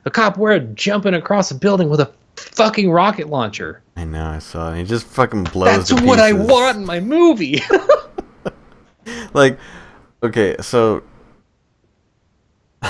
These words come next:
Speaker 2: full disclosure, I haven't seen all of Warzone, but I
Speaker 1: It
Speaker 2: did
Speaker 1: is
Speaker 2: see
Speaker 1: so
Speaker 2: that.
Speaker 1: good.
Speaker 2: I did see that scene, and it's funny 'cause it's like this:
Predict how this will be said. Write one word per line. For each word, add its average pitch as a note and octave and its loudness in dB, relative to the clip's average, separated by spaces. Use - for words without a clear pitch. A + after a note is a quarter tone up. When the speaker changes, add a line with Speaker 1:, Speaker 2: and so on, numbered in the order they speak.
Speaker 2:
full C3+ 0
disclosure, F#2 -6
I F2+ 0
haven't F#2 -2
seen F2 -8
all E2 -6
of D#2 -12
Warzone, D2 -8
but F2 -4
I F2+ -2
Speaker 1:
It - -4
Speaker 2:
did - 2
Speaker 1:
is G2 -6
Speaker 2:
see - 0
Speaker 1:
so A2 4
Speaker 2:
that. F#2+ 4
Speaker 1:
good. G#2 -12
Speaker 2:
I F#2+ -4
did G#2+ 2
see A2 -4
that F#2 0
scene, E2+ -8
and E2+ -6
it's A2+ -2
funny F2+ -4
'cause F#2 -6
it's G2 -4
like A2 0
this: G2+ -2